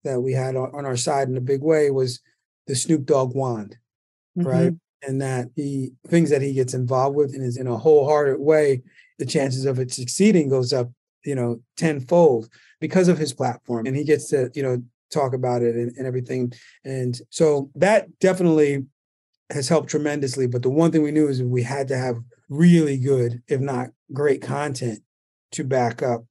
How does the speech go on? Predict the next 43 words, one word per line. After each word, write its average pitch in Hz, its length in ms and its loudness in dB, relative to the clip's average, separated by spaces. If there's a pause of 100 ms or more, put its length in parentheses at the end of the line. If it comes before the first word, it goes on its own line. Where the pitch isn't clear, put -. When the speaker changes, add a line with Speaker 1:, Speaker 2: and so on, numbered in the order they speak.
(140)
Speaker 1:
what 127 140 -8
the 127 80 -2
big 127 220 0
kind 127 240 -2
of 113 60 -6
s-, - 180 -14 (180)
splash 135 560 0 (520)
looks 123 260 0
like. 110 240 -8 (260)
You 139 80 -6
know 135 80 -2
what 135 80 0
I - 80 2
mean? 143 120 -2
Speaker 2:
Absolutely. 175 460 -4 (220)
Speaker 1:
And 135 220 -4
so 151 320 2 (180)
it 165 120 4
has 190 260 4
already 160 340 6
exceeded 139 480 -2
our 127 300 -2
expectations 127 640 -4
just 123 140 -4
in 131 80 -6
terms 127 320 -6
of 123 140 -2
the 127 100 0
amount 123 380 -2
of 120 180 -2 (140)
other 135 200 0
types 127 340 -6
of 123 120 -6
folks - 460 0
and 135 180 -4
businesses 165 500 2
and 127 140 -4
things 170 220 2
that 156 80 6
have 135 100 -2
been 139 160 -2
reaching 139 320 -4
out 135 300 -4